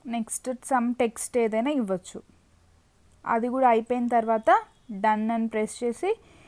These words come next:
మళ్ళీ షేర్ చేయడానికి రైట్ సైడే యారో మార్క్ ఉంది చూడండి. So ఇలా చేసిన తర్వాత మీకు కావాల్సిన హ్యాష్ ట్యాగ్ ఇచ్చి మీరు షేర్ చేయాలంటే కింద షేర్ బటన్ ప్రెస్ చేయాలి. So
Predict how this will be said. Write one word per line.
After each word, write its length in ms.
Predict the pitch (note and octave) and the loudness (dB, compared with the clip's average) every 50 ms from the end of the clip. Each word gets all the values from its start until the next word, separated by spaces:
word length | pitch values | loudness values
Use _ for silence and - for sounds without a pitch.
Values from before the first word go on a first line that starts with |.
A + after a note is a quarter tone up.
| - - - - A#3 B3 | -20 -20 -12 -2 2 2
మళ్ళీ 240 | B3 A#3+ B3 C4 B3+ - | 2 4 2 0 -2 0
షేర్ 240 | C#4 B3+ A#3 A#3+ A3+ - - | 2 4 4 4 2 2 2
చేయడానికి 480 | C4 B3 A#3+ B3 A#3+ A3+ A#3+ A#3+ - G4+ G4 C#4+ B3+ | 2 2 2 2 0 0 -2 2 2 2 4 6 6
రైట్ 300 | A3+ A3 A3 G#3+ - - - | 6 6 4 2 -2 -2 0
సైడే 320 | B3+ A#3+ A#3+ A#3+ B3 E4 G#4+ - - A3+ | 0 0 2 0 0 0 0 4 4 6
యారో 220 | A3+ A3 A3 A3 A3 A3 | 6 6 4 2 2 0
మార్క్ 200 | G#3+ G#3 - - G#3 | -2 -2 -4 -6 -6
ఉంది 120 | G3+ G3 F#3 - | -6 -8 -8 -8
చూడండి. 380 | G#3 G3 G3 F#3+ G3+ B3+ F4 A#4 - _ _ - - _ _ _ - - - | -10 -8 -8 -8 -4 -4 -4 -4 -4 _ _ -20 -20 _ _ _ -20 -14 0
So 80 | - C#4+ C4+ C4+ | 4 4 4 6
ఇలా 140 | C4 C4 C4 B3+ C4+ | 4 2 0 2 2
చేసిన 260 | C4 B3+ B3 C4 C4 B3+ C4+ | 0 2 0 -2 -2 -2 0
తర్వాత 260 | C4 B3+ B3+ B3 - A4+ A4+ G4 | 2 2 2 2 0 -2 -2 -4
మీకు 160 | E4+ C4 - C4 A#3+ | -6 2 6 8 8
కావాల్సిన 400 | A3+ A3+ A3+ A#3+ A3+ C4 C4 C4 A#3+ A#3 | 8 8 6 4 2 0 -2 0 2 4
హ్యాష్ 260 | G#3+ G#3 G#3 - - - | 2 2 2 0 -2 -2
ట్యాగ్ 200 | B3+ B3 A3+ A#3 A#3+ | -2 0 0 -2 -4
ఇచ్చి 200 | A3 - - G#4 A#4 - F4+ | -6 -4 -4 -4 -2 -2 -4
మీరు 140 | C#4+ B3 - - C#4 | -6 -6 -4 -4 0
షేర్ 220 | B3+ A#3+ A#3 A3+ A3+ - C4 | 2 4 4 2 2 0 2
చేయాలంటే 460 | B3+ A#3+ A#3+ A#3+ A#3 A3+ A#3+ F4+ G4+ - - | 4 4 4 4 2 0 0 -2 0 0 0
కింద 180 | D4+ B3+ A#3+ C4 C#4 - - | 0 2 2 2 2 2 0
షేర్ 260 | C4 A3+ A3 A3 G#3 G#3+ A3 | 2 2 2 2 2 2 0
బటన్ 260 | G3+ G#3 G#3+ G#3 G3+ | 0 0 -4 -4 -4
ప్రెస్ 220 | G3 F#3 F#3 - - - | -4 -6 -6 -6 -8 -6
చేయాలి. 300 | F#3 F3 E3+ E3 E3 - - - _ _ _ _ _ _ _ _ _ _ _ _ _ _ _ _ _ _ _ _ _ _ _ _ _ _ _ _ _ _ _ _ _ _ _ _ _ _ _ - - - - | -6 -4 -4 -6 -6 -10 -12 -18 _ _ _ _ _ _ _ _ _ _ _ _ _ _ _ _ _ _ _ _ _ _ _ _ _ _ _ _ _ _ _ _ _ _ _ _ _ _ _ -20 -18 -14 -4
So 100 | - F4+ | -2 -2